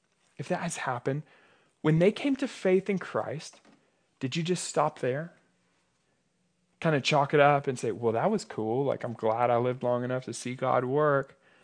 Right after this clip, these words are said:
Or did that spark more fire in you?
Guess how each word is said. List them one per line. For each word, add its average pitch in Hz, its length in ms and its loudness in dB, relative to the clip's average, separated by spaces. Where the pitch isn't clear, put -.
Or 185 580 6
did 185 140 0
that 202 260 2
spark 175 440 -2
more 160 380 2
fire 175 540 0
in 202 160 2
you? 113 220 -8